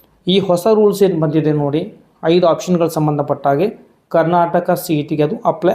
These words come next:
ಆಗೋದಿಲ್ಲ ಅಂತ ತಿಳಿಸಿದ್ದಾರೆ. ಓಕೆ, ಕ್ಲಿಯರ್ ಆಯ್ತು ಅಂತ ಗೊತ್ತಾ ಇದ್ದೀನಿ. ನಿನ್ನೆ ನಾನು, ಅಂದ್ರೆ ಈ ಚಾನಲ್‌ನಲ್ಲಿ ನಾನು usually, ಆ, ವಿಡಿಯೋ ಮಾಡಿ ಹಾಕ್ಬೇಕು ಅಂತಂದ್ರೆ ಒಂದು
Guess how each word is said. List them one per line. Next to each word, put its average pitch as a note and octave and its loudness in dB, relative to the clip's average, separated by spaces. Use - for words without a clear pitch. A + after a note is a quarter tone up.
ಆಗೋದಿಲ್ಲ C#3 -2
ಅಂತ C3+ -4
ತಿಳಿಸಿದ್ದಾರೆ. D#2+ -8
ಓಕೆ, E3 2
ಕ್ಲಿಯರ್ D3+ 2
ಆಯ್ತು D3 0
ಅಂತ C#3+ -2
ಗೊತ್ತಾ D3+ 0
ಇದ್ದೀನಿ. E3 0
ನಿನ್ನೆ E3 2
ನಾನು, E3 0
ಅಂದ್ರೆ F#3 2
ಈ G3 0
ಚಾನಲ್‌ನಲ್ಲಿ F#3+ 0
ನಾನು E3+ 2
usually, F3+ 0
ಆ, D3+ 0
ವಿಡಿಯೋ E3+ 2
ಮಾಡಿ E3+ 2
ಹಾಕ್ಬೇಕು D#3 -2
ಅಂತಂದ್ರೆ D3+ -2
ಒಂದು E3+ 0